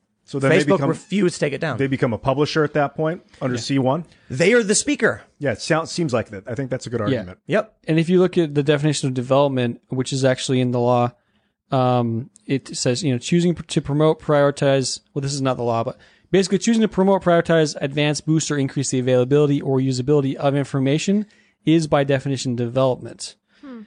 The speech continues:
Speaker 3: Go look up development in Webster's. So th-, I'm reading from Jason Fick's analysis. But yeah, I mean, y-, the service provider, yeah, th-, they're, they're sponsoring ads. So their, the entire nature of their business violates Section two thirty.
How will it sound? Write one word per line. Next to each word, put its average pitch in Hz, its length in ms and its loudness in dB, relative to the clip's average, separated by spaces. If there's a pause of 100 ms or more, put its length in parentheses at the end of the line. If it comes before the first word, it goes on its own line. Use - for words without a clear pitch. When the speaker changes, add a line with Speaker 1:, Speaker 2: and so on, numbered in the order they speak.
(240)
Speaker 3:
Go 156 120 2
look 151 160 2
up 139 80 -4
development 135 400 2
in 127 80 -2
Webster's. 156 400 -2
So 160 140 0
th-, 160 120 -2
I'm 165 100 4
reading 185 160 4
from 156 200 0
Jason 143 400 0
Fick's - 300 -2
analysis. 135 680 -2 (420)
But 170 120 4
yeah, 165 160 4
I 135 80 -2
mean, 143 320 0 (260)
y-, 160 240 -6
the 156 120 -4
service 185 280 2
provider, 160 580 2 (1080)
yeah, 123 240 -2
th-, 147 180 -8
they're, 143 300 2
they're 143 220 0
sponsoring 143 520 -2
ads. 156 600 0
So 175 140 2
their, 165 160 4
the 160 140 0
entire 214 300 2
nature 165 260 0
of - 20 2
their 151 120 4
business 135 520 0
violates 135 560 -2
Section 123 340 -4
two 123 140 -6
thirty. 120 360 -6